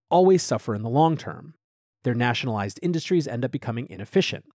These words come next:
No one wants to lend to them as they have proven themselves unreliable, and no one is willing to invest there either.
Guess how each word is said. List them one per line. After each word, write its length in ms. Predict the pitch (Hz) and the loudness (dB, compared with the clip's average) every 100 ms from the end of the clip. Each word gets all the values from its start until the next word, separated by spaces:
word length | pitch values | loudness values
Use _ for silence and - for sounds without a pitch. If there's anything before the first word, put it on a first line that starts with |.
| _ | _
No 140 | 123 110 | -4 -4
one 80 | |
wants 240 | 101 98 - | -4 -10 -8
to 80 | 107 | 0
lend 180 | 156 | 0
to 80 | 175 | 2
them 160 | 165 160 | 2 0
as 100 | 117 | 0
they 80 | 110 | -2
have 100 | 95 | -2
proven 260 | 135 117 | -4 -2
themselves 380 | 110 101 95 90 | -4 -6 -10 -10
unreliable, 640 | 95 92 127 151 151 156 - _ _ | -12 -4 0 2 2 -2 -6 _ _
and 100 | 123 | -2
no 80 | 139 | 0
one 140 | 220 | 2
is 100 | 202 | 0
willing 220 | 139 117 113 | 0 -2 -2
to 140 | 151 | -2
invest 320 | 151 180 180 | 0 0 -2
there 160 | 110 117 | -6 -6
either. 380 | 185 170 85 - | 2 2 0 -12